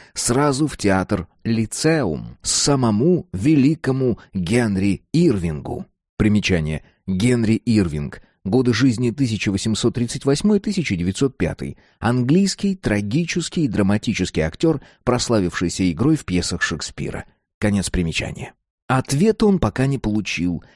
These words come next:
только вежливое уведомление о том, что рукопись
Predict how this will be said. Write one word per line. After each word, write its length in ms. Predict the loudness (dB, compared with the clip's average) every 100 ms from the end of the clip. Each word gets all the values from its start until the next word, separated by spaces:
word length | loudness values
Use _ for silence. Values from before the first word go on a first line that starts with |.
| _
только 260 | 0 2 4
вежливое 480 | 4 4 4 4 4
уведомление 720 | 4 2 2 2 2 2 -2
о 80 | -2
том, 380 | 0 2 0 -4
что 280 | -8 0 0
рукопись 720 | 0 -2 -2 -4 -6 -8